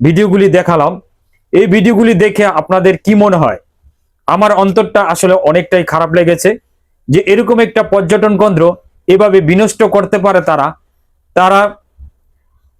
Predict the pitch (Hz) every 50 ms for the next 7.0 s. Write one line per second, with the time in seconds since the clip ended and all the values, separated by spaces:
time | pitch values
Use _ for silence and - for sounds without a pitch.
0 | - 117 160 196 190 190 - 220 208 202 - _ _ _ _ _ _ _ _ _
1 | - 147 165 190 214 226 196 - 214 190 - 214 190 185 175 - - 180 180 -
2 | 185 196 196 - 147 156 165 165 165 165 170 185 190 165 185 190 202 214 202 -
3 | _ _ _ _ _ _ _ _ _ _ _ - 170 190 208 170 214 220 - 220
4 | 208 214 202 196 - - _ _ _ _ _ _ _ _ _ _ _ _ _ _
5 | _ _ _ - _ _ _ - - 180 180 - 196 202 180 196 196 202 - 175
6 | 196 185 208 202 190 208 196 190 190 185 - - 202 190 185 196 185 160 170 175